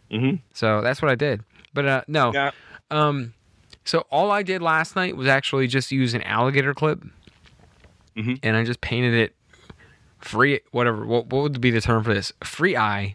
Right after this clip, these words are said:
Speaker 2: I painted it free eye.
Speaker 1: Right.
Speaker 2: Um,
Speaker 1: Right.
Speaker 2: uh, sometimes I'll use the, the helping hands with the magnifier glass, but
Speaker 1: Sure.
Speaker 2: I find that to be clumsy sometimes, and it's, uh, I mean,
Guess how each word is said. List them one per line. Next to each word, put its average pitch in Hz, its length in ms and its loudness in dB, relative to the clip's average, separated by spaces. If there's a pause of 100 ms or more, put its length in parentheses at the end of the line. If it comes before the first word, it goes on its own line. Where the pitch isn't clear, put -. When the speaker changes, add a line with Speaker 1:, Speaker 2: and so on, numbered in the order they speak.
(120)
Speaker 2:
I 143 80 -6
painted 147 300 0
it 131 140 0
free 147 240 0
eye. 104 320 0
Speaker 1:
Right. - 20 -14 (540)
Speaker 2:
Um, 113 320 2
Speaker 1:
Right. 101 180 -6 (680)
Speaker 2:
uh, 101 380 0 (380)
sometimes 190 460 0
I'll 180 160 2
use 160 260 0
the, 131 460 2 (240)
the 113 460 2 (240)
helping 135 360 2
hands 117 500 2
with 113 200 -2
the 107 60 0
magnifier 117 520 2
glass, 151 500 -2 (560)
but 185 80 -4
Speaker 1:
Sure. 190 80 2
Speaker 2:
I 185 80 2
find 208 280 -2
that 143 160 -2
to 156 80 -2
be 151 140 2
clumsy 120 420 2
sometimes, 107 600 0
and 101 120 2
it's, 95 180 -4
uh, 110 100 2 (200)
I 113 60 -8
mean, 120 260 0